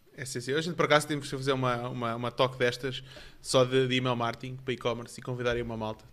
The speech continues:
Temos aí o Rui Nunes, por exemplo, eh,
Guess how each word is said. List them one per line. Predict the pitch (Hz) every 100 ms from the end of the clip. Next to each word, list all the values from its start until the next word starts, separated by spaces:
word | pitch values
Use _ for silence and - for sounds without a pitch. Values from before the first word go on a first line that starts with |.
| -
Temos | 117
aí | 117
o | 117
Rui | 123
Nunes, | 113 113 113
por | 113
exemplo, | 107 113 120 131 - - - - -
eh, | 123 123 123 120 117 113